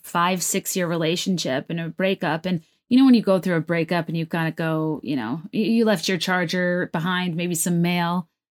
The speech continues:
you gotta pop in and see your ex for the first time. A-, in a moment of solidarity with, <laughs> solidarity with,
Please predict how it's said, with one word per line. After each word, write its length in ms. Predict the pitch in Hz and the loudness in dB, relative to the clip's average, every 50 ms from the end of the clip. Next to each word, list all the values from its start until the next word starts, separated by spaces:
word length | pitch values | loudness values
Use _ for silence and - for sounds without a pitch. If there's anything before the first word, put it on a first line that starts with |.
| _ _ _ _ _ | _ _ _ _ _
you 160 | - 240 247 | 0 4 4
gotta 140 | 254 247 220 | 4 4 4
pop 400 | 196 - - 214 196 180 165 - | 0 0 0 0 0 0 2 0
in 80 | 190 180 | 0 2
and 140 | 170 165 160 | 2 0 0
see 140 | - 185 | 0 0
your 100 | 175 170 | 0 0
ex 220 | 170 170 160 - - | -2 -2 -4 -6 -8
for 60 | - | -8
the 100 | 165 160 | -8 -6
first 340 | - 170 160 165 160 160 - | -4 -4 -4 -2 -2 -4 -4
time. 340 | 165 - 127 131 156 170 - _ _ _ _ _ _ _ _ _ _ _ _ _ _ | -2 -2 -2 -2 -4 -6 -8 _ _ _ _ _ _ _ _ _ _ _ _ _ _
A-, 220 | - 156 - 190 247 | -10 -6 0 4 6
in 80 | 254 | 8
a 40 | 254 | 8
moment 280 | 247 262 285 311 311 262 | 8 8 8 8 8 6
of 80 | 214 | 6
solidarity 560 | - - 202 196 190 180 170 180 175 165 156 151 | 4 2 2 2 2 2 2 2 2 2 0 0
with, 240 | 131 151 165 - _ - - _ | 0 0 -2 -4 _ -20 -20 _
<laughs> 200 | - 117 170 185 | -10 -6 -2 2
solidarity 640 | - 240 220 - 226 220 202 214 202 190 180 170 175 | 4 4 6 8 6 8 8 8 6 6 4 2 2
with, 220 | 151 139 185 160 | 0 0 0 -2